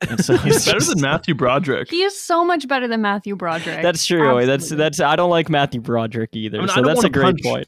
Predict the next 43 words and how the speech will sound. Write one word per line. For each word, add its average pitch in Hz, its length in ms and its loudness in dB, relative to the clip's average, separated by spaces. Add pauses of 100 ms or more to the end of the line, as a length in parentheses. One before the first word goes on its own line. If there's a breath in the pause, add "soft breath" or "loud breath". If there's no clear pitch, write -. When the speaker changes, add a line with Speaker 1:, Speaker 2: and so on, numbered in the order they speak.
Speaker 2:
Broderick, 127 600 0
but, 123 360 -2
like, 135 200 -4
he, 143 260 -4 (240)
he 143 180 -4
puts 180 240 -2
in 175 80 2
a 151 40 2
better 143 180 4
performance 123 560 -2
here. 101 220 -10 (800)
Speaker 1:
Interesting. 127 880 0
Okay. 131 460 0 (300)
Very 139 280 2
interesting. 127 460 -2
And, 147 120 -2 (220 loud breath)
and 175 140 -2
it, 127 200 -2
Mitch, 185 300 0
I 143 100 2
gotta 196 200 2
say 170 260 2
that 113 220 -4
the 123 80 2
way 139 140 4
you're 208 180 2
talking 135 320 0
about 120 160 2
Inspector 120 480 -2
Gadget 117 480 0
one 120 360 2
in 123 200 -2
comparison 139 600 0
to 120 60 -2
this 135 220 0
does 165 340 0
have 170 220 2
me 131 140 0
interested 135 640 -2
to 135 160 2
at 131 80 -2
least 185 260 -4
watch 127 480 0